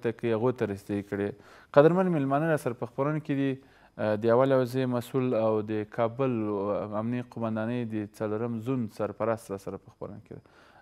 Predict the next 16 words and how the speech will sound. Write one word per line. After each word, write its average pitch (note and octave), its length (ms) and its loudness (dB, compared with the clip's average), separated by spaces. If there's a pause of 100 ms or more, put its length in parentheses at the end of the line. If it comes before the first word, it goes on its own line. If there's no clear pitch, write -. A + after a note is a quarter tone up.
آه، A2 140 0
دوی B2 120 -2
ته C#3+ 120 0
به C3 80 2
ځانګړی C3 380 2
سلام D3 240 4
ورکوم، C#3+ 460 2
خپل A#2+ 320 -4
ځان A#2+ 240 -2
به G#2+ 60 -4
درته G#2 260 -6
معرفي G#2 220 -8
کړي. A#2 180 -14
سلام B2+ 180 4
مولوي B2+ 220 2
صاحب، B2+ 200 0